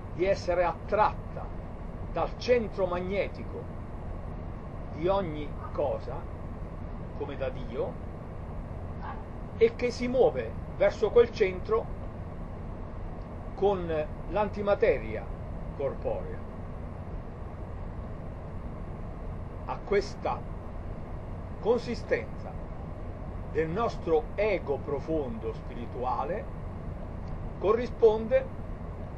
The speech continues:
la verità relativa al cosiddetto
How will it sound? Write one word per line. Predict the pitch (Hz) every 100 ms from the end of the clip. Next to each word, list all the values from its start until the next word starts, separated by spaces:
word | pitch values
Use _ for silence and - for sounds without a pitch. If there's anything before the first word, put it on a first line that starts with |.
| - -
la | 147
verità | 185 208 214 233 202
relativa | 165 202 220 180 160 175 180 - - - - - - - -
al | 160 -
cosiddetto | 202 233 190 151 - 160